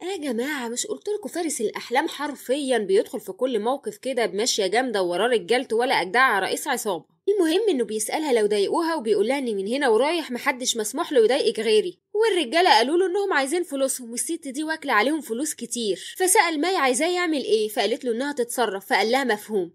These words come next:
بس اتصرف هو وخلى ده ويديهم شيك بالفلوس اللي عايزينها وشكروها ومشيوا.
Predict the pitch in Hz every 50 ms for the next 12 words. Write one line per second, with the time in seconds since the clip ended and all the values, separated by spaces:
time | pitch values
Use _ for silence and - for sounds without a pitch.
0 | _ 359 359 403 392 - - 285 - - - 311 320 285 220 214 - 247 262 294
1 | 269 262 247 240 220 214 - 262 285 311 277 240 202 247 277 294 254 233 165 165
2 | 254 294 294 240 - - 285 262 262 269 214 - 233 226 277 - - 277 247 226
3 | 208 226 247 240 302 339 359 349 339 330 - - 254 - - 208 226 294 320 269
4 | 220 202 202 202 - - 185 165